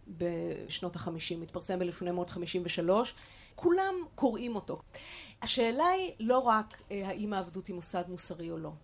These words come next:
השאלה היא, אם אני, למשל, איכר שגר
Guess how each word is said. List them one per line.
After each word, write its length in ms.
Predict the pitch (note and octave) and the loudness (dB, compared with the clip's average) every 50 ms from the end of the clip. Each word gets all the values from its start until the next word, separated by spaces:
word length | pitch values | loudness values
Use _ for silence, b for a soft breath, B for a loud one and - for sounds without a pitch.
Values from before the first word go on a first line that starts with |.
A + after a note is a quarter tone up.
| - - - | -20 -14 -8
השאלה 420 | G#3 G#3+ - A#3 G#3+ G#3+ A#3+ D4 E4+ | -4 -2 0 2 2 2 2 2 2
היא, 300 | F4 D#4 C#4+ C#4 C#4 C4+ - - - - | 2 2 0 -2 -4 -6 -10 -14 -10 -6
אם 140 | A#3+ A#3+ A#3+ | -2 0 0
אני, 260 | A#3 B3+ D4+ F#4 G4 F#4 | 2 2 2 4 4 2
למשל, 520 | F4 D#4+ D4+ - - G#3 F#3 F3+ F3+ F3 - - - - - - | 2 2 0 2 4 6 6 6 4 2 -2 -8 -18 -14 -10 -10
איכר 400 | A#3+ - - D#4+ E4+ E4+ E4+ E4 D#4 E4 - - - - - - | -10 -2 4 6 8 8 8 8 4 0 -10 -14 -20 -20 -16 -10
שגר 520 | - - - A#3+ A3+ - A3+ A3 G#3+ G#3+ | -6 -2 -2 -2 2 6 6 6 6 6